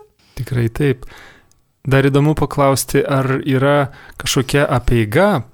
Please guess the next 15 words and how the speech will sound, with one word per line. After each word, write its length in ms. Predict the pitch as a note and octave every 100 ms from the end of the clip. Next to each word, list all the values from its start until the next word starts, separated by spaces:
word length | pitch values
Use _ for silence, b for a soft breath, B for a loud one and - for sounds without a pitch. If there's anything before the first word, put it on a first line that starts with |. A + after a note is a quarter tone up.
| _ _
voto 460 | C3 B2 D3 C#3
pakabinimo 880 | - A#2 B2+ G2+ C#3+ D#3 C#3 A#2 -
apeiga, 720 | - - A2 G2 G#2 E3+ D3+ B B B B B
ar 280 | F#3 A#2 A#2 A2 A2
galbūt, 680 | G2 A2 G#2+ A2 A#2 - -
e, 120 | A#2 A2 G#2+ C3 - _
žmonės 600 | B2 A2 B2 B2 B2 A2+ - - - - -
kabindami 720 | B2 G#2+ B2+ B2 A#2 A#2 G#2+
votą 360 | A#2+ B2+ A#2
tuo 200 | A2+ A#2+
pačiu 640 | A#2 A2+ - - C3+ B2+ B2
prašo 880 | - A#2+ A#2+ - A#2+ A2+ A2 G#2+ G#2
mišių 580 | G#2 G#2+ - - C#3+ F3 F3 E3 D#3
intenciją 840 | C#3 B2 A#2 C3+ C3+ A#2+ - B2+ A#2+
tą, 240 | -